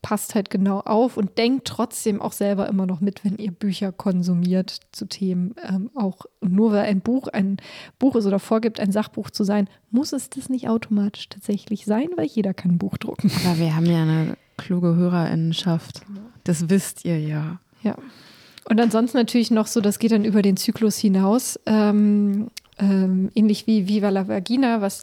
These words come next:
Speaker 1: Jessie mitgebracht hat, ähm, das absolute Standardwerk. Eigentlich müsste es nämlich Viva la Vulva heißen. Ähm, <laughs> die Enthüllung des unsichtbaren Geschlechts.
Speaker 2: Hm,
Speaker 1: Im Prinzip
Speaker 2: ko-, kommt drauf an, wovon die reden.
Speaker 1: Ja, es ist,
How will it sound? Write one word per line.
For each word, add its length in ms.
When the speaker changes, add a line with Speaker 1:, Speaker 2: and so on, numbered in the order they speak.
Speaker 1:
Jessie 280
mitgebracht 600
hat, 260
ähm, 440
das 300
absolute 480
Standardwerk. 560
Eigentlich 240
müsste 180
es 80
nämlich 220
Viva 220
la 180
Vulva 360
heißen. 420
Ähm, 560
<laughs> 140
die 280
Enthüllung 420
des 160
unsichtbaren 560
Geschlechts. 520
Speaker 2:
Hm, 340
Speaker 1:
Im 100
Prinzip 240
Speaker 2:
ko-, 240
kommt 300
drauf 160
an, 320
wovon 340
die 80
reden. 540
Speaker 1:
Ja, 480
es 160
ist, 300